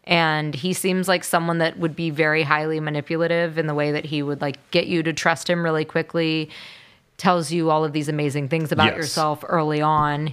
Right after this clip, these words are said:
Speaker 1: You're
Speaker 2: Well,
Speaker 1: a teenager.
Speaker 2: and that's what's creepy about him, because, and I, I wanna get into this a little bit later with another case of abuse.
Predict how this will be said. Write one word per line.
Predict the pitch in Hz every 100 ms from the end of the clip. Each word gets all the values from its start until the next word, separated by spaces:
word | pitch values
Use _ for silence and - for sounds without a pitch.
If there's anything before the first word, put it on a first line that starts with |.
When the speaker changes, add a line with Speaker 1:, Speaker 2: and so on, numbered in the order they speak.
| -
Speaker 1:
You're | 170 160 139
Speaker 2:
Well, | 156
Speaker 1:
a | 151
teenager. | - 220 196 156 143 151 143
Speaker 2:
and | 131 117
that's | 120 135 143
what's | 127 110 - - - -
creepy | - 123 101 101
about | 85 87 80
him, | 101 95 87 82 76
because, | 87 87 80 78 73 -
and | 101 90 90
I, | 92 95 92
I |
wanna | 98 110 104
get | 101
into | 95 95
this | 90 85 - - - - _ _ _ _ _ 151 117 - _ _ _ -
a |
little | 101 98
bit | 92 90
later | 90 90 87 85
with | 82 - -
another | 92 98 110 95
case | - 90 82 -
of | 76 76 - - - _ _ _ -
abuse. | 85 87 82 78 - - -